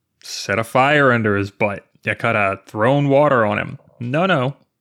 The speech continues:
<laughs> Hit him with a thunderbolt. Hit him with a lightning bolt.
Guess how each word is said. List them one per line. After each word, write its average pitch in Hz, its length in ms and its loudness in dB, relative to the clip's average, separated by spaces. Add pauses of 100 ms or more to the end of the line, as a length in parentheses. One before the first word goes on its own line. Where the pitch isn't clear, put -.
(580)
<laughs> - 0 - (800)
Hit 139 160 -2
him 160 80 2
with 165 120 2
a - 20 -14
thunderbolt. - 480 -4
Hit 156 100 0
him 180 60 0
with 175 80 -2
a 180 60 2
lightning 113 320 -4
bolt. - 440 -6